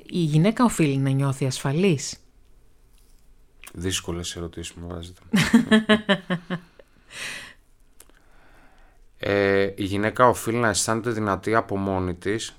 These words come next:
Speaker 2: και πρέπει να βοηθήσει τον εαυτό της μόνη της πρώτα, να συνειδητοποιήσει ότι πρέπει να δράσει και να δέχεται βοήθεια. Ε, από εκεί και πέρα θα έχει στο νου της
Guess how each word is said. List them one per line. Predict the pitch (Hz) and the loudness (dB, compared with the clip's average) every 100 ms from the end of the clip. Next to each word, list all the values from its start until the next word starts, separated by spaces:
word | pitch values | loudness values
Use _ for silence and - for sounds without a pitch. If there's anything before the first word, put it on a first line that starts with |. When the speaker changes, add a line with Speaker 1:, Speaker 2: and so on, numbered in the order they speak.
| _ | _
Speaker 2:
και | - | -6
πρέπει | 95 104 | -4 0
να | 113 | 0
βοηθήσει | 104 101 92 104 101 | 0 0 -2 -4 -4
τον | - 107 | -4 -2
εαυτό | 98 92 98 | -2 -4 -6
της | 95 101 - - - | -6 -6 -6 -8 -20
μόνη | - 98 95 95 92 | -8 -4 0 0 -2
της | 87 98 107 - - | -6 -8 -8 -12 -8
πρώτα, | 92 90 87 101 117 _ _ | -4 -4 -2 -6 -6 _ _
να | - 95 | -8 -4
συνειδητοποιήσει | - 98 92 87 92 - 98 107 - 107 98 | -2 -4 -6 -6 -6 -2 -2 -2 -4 -6 -8
ότι | - 95 95 | -12 -10 -8
πρέπει | - 98 101 | -4 -4 -4
να | 98 | -4
δράσει | 87 90 87 85 - 113 | -4 -2 -2 -4 -6 -8
και | - | -8
να | 92 87 | -8 -6
δέχεται | 92 92 90 | -6 -8 -12
βοήθεια. | 90 90 90 87 87 85 _ - - - - - - | -8 -6 -6 -8 -16 -18 _ -20 -20 -20 -20 -20 -10
Ε, | - 92 - | -4 -4 -2
από | 95 95 | -2 -4
εκεί | 90 110 | -6 -4
και | 113 | -4
πέρα | - 98 95 107 127 | 0 0 2 2 0
θα | - 107 | -4 -6
έχει | 101 107 | -4 -4
στο | - 101 | -4 -2
νου | 90 90 92 | -2 -4 -4
της | 113 120 - | -6 -6 -8